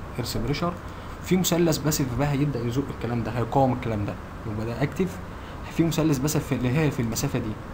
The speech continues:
المسافة دي هيتكون هنا مثلث باسيف هيبدأ يقاوم،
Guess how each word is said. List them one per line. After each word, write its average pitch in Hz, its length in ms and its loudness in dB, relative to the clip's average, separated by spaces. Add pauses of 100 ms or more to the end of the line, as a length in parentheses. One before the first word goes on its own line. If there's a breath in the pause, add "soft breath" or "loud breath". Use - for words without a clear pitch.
(680)
المسافة 127 320 -2
دي 139 180 2 (320)
هيتكون 139 440 4
هنا 147 200 4
مثلث 135 400 0
باسيف 143 360 -2
هيبدأ 123 240 0
يقاوم، 123 540 4